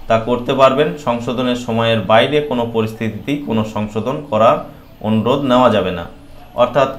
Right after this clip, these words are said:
এর বাইরে যদি, অর্থাৎ নাম, বাবার নাম, লিঙ্গ, ঠিকানা,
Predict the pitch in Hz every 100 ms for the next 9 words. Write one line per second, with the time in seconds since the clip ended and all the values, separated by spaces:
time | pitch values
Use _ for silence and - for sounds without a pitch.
0 | 139 151 156 151 160 147 147 139 135 -
1 | - - - - 123 135 131 131 127 131
2 | 127 120 123 123 127 127 131 113 113 120
3 | 123 123 123 131 - - - - 120 127
4 | 123